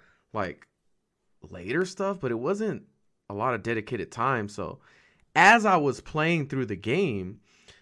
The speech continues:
and, uh, I also have to mention how beautiful the stages look, that I was a little taken back by, um, some of the stages and some of the scenes.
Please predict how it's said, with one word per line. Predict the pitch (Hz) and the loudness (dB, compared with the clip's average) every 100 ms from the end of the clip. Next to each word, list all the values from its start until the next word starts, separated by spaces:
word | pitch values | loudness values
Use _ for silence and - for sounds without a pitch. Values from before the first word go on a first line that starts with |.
| _ 117 | _ -4
and, | 113 110 107 | -2 -2 -2
uh, | 110 107 104 95 - | -2 0 -2 -4 0
I | |
also | 196 233 | 2 2
have | 214 214 | -2 0
to | 117 | 0
mention | 147 208 117 | 2 0 2
how | 117 90 | 2 0
beautiful | - 101 139 185 220 269 277 _ _ | -2 -2 0 0 -2 -4 -8 _ _
the | 165 | -6
stages | 170 165 202 247 214 | -2 2 2 2 -2
look, | 240 277 285 - | -2 -2 -6 -8
that | 120 107 - _ | 0 0 -2 _
I | - 123 | 2 2
was | 117 107 | 2 -2
a | 110 90 - | -6 -6 -4
little | 117 185 | 0 0
taken | 185 185 185 117 | 0 0 0 -2
back | 107 147 226 - - _ | 0 0 0 -4 -20 _
by, | - 120 113 110 | -2 4 4 4
um, | 110 107 101 95 _ _ _ _ | 0 -2 -2 -6 _ _ _ _
some | - 135 139 | -6 0 2
of | 120 | 2
the | 104 | -2
stages | - 120 156 170 139 | -2 -2 -2 -2 -2
and | 117 104 | -4 -4
some | 139 143 | -6 -4
of | |
the | 98 | -4
scenes. | - 117 160 185 180 | -4 -6 -4 -6 -8